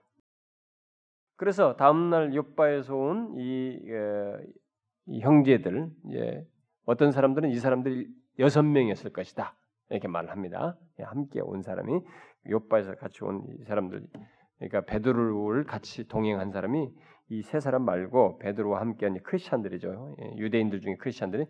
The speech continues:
여섯 명이 더 있었을 것이다. 이 사람 베드로까지 일곱 명이 갔을 것이다. 이렇게 막 주장을 합니다. 음, 그래서 이 형제들과 함께 이제 이들을 따라서, 아, 가이사라로 이제 가게 됩니다.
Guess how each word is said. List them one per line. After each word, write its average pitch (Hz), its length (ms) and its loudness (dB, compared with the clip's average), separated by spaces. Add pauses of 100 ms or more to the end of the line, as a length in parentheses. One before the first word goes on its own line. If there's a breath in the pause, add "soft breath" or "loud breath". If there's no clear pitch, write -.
(280 loud breath)
여섯 101 240 0
명이 95 520 -2
더 90 120 -4
있었을 - 320 -10
것이다. 95 220 -12
이 95 60 -8
사람 101 280 -4 (200)
베드로까지 98 380 -4
일곱 98 120 -2
명이 101 200 0
갔을 98 200 -12
것이다. 98 300 -6
이렇게 - 160 -10
막 95 120 -10
주장을 95 320 -6
합니다. 90 360 -10 (1080 loud breath)
음, 90 480 -4
그래서 139 160 0
이 143 140 6
형제들과 170 500 6
함께 175 540 4
이제 98 320 0 (320)
이들을 95 560 -4
따라서, 98 580 2 (260 soft breath)
아, 110 120 -10
가이사라로 90 880 -4
이제 - 100 -14
가게 90 240 -8
됩니다. 87 420 -14